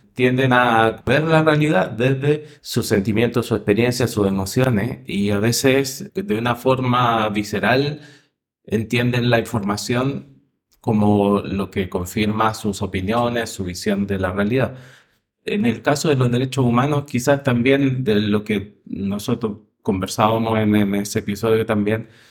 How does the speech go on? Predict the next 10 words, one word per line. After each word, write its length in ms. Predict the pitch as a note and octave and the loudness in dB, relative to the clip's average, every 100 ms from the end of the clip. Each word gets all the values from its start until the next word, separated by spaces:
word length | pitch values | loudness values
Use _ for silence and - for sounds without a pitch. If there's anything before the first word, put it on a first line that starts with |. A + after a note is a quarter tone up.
| _ - | _ -6
es 140 | A2+ | -6
que 600 | - A#2+ A2+ G#2 - _ _ _ | 0 4 4 2 -6 _ _ _
la 320 | - F#2+ F#2 F#2 | -10 -6 -6 -4
necesidad 760 | G#2 G2 G#2+ - F#2+ F2+ C3 | -4 -4 -6 -6 -6 0 0
de 180 | C#3 C3+ | 2 0
tener, 420 | C3 A#2+ A#2+ C#3 - - - | 2 0 2 0 -2 -10 -14
eh, 260 | - - - | -12 -12 -10
información 760 | - - A2+ G2 F#2+ C3+ C#3 A2 | -10 -6 -4 -4 -2 0 0 0
o 140 | A2 | -4
de 500 | F#2+ F#2+ F#2+ - - | -4 -2 -4 -6 -14